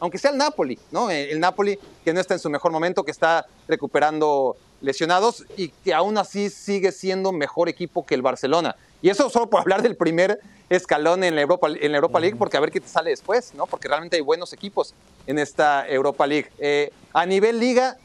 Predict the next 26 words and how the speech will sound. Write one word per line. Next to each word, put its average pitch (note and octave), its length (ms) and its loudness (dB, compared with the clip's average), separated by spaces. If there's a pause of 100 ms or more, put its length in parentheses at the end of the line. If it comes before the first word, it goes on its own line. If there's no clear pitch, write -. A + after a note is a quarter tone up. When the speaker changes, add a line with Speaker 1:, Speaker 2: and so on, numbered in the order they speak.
(240)
Speaker 1:
el E3 320 -2
Betis, G#3 520 -2
el D#3 180 -2
Sevilla, G3 600 0 (240)
el D#3 200 -4
Atlético E3+ 420 -4
de C#3+ 60 0
Madrid E3 400 0 (500)
van F3 240 0
a D#3+ 80 2
seguir D#3+ 360 -2
dejando D3+ 460 0
puntos G3+ 400 -2
en C#3+ 60 0
el C3+ 80 -4
camino, G#3 480 -2
no D#3 220 -2
tengo D3+ 240 0
la C3+ 100 2
menor C#3 240 0
duda D3+ 200 2
que C3 100 -6
va C3+ 80 4
a - 20 -4
ocurrir C#3 280 -2
eso. A3 260 0